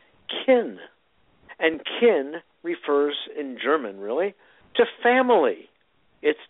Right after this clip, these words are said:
Germanic. And that means you are regarding all as family. When you are expressing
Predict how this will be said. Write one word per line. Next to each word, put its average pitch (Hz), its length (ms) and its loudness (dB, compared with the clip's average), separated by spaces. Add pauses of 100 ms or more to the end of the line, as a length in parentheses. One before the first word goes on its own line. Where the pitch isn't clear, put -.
Germanic. 220 540 0 (880)
And 175 320 8 (500)
that 180 320 2
means 139 360 -4
you 135 160 -4
are 131 100 2
regarding 135 760 2 (100)
all 110 480 4
as 117 260 2 (380)
family. 208 580 4 (600)
When 139 160 -6
you 135 120 -2
are 123 180 4
expressing 170 720 -4